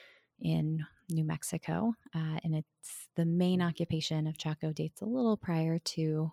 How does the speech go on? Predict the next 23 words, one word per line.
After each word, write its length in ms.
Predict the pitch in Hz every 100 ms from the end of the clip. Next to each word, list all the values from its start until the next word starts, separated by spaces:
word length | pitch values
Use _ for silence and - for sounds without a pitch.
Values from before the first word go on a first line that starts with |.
| -
what 160 | 180 165
we're 140 | 160 156
looking 320 | 156 151 151
at 80 | -
with 160 | -
Mesa 260 | 160 - 151
Verde. 420 | 151 160 170 190 - - - _ _
Uh, 160 | 160 160
so 220 | - 165
we're 120 | 151
talking 400 | - 156 - 151
more 280 | 151 151 151
eight 160 | 165 165
hundreds 580 | 160 151 151 156 - -
to 440 | - 156 151 156 170 -
about 220 | 170 -
twelve 260 | - 151 151
hundred 460 | 165 156 170 175 - _ - - _ _ _ _
A 120 | 165 160
D 220 | 156 151
in 120 | 156
that 200 | 156 165
case. 480 | - 175 208 -